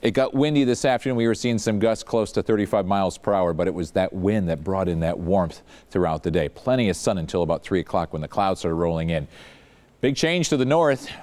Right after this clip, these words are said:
and this is what's coming tomorrow. We told you about it. So today I probably would have given an eight on the Goddard gauge. Tomorrow I'm gonna give it a one. And one's not good. It's gonna be rainy, maybe some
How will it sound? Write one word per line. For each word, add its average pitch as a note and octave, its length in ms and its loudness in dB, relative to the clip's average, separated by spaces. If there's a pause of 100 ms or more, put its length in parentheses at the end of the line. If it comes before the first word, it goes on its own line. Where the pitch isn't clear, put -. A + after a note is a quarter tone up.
(300)
and E2 140 -2
this A2+ 180 -2
is E2+ 140 -6
what's E2+ 160 -4
coming D#2 320 -6
tomorrow. C#2 500 -10 (840)
We - 100 -16
told B2+ 240 2
you E2+ 60 -2
about D2+ 240 -2
it. - 60 -8
So D3+ 100 2
today B3+ 240 0
I B3+ 40 0
probably E3 220 2
would C#3+ 120 4
have A2+ 100 0
given B2 180 2
an G#2 220 -2
eight B2+ 160 4
on G#2+ 80 0
the G2+ 80 -2
Goddard F#2 340 2
gauge. E2+ 400 -4 (640)
Tomorrow D#3+ 560 2
I'm D#3 120 2
gonna C#3 200 2
give B2+ 180 2
it B2 80 4
a G#2 80 4
one. F2+ 400 0 (600)
And C3+ 180 0
one's G3 340 2
not F2 240 -2
good. - 480 -8 (380)
It's F2 100 -12
gonna A2 100 0
be F#2+ 100 0
rainy, D3 640 0
maybe B2+ 400 2
some G#2 320 -4